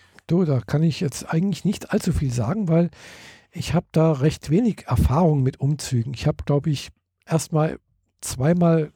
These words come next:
irgendwie in meinem Leben, nee, dreimal bei Freunden und Bekannten irgendwie mitgeholfen.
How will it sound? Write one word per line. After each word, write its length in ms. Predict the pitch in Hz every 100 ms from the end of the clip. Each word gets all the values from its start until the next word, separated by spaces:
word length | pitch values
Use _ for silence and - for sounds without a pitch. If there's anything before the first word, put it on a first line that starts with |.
| -
irgendwie 340 | 143 160 156
in 80 | 156
meinem 200 | 147 143
Leben, 280 | 143 165 208
nee, 120 | 185
dreimal 480 | - 143 180 139 175 - - - - - -
bei 200 | 151 147
Freunden 500 | - - 151 185 175
und 100 | 143
Bekannten 440 | 143 - 208 -
irgendwie 300 | 165 131 131
mitgeholfen. 760 | 123 - 139 117 143 139 226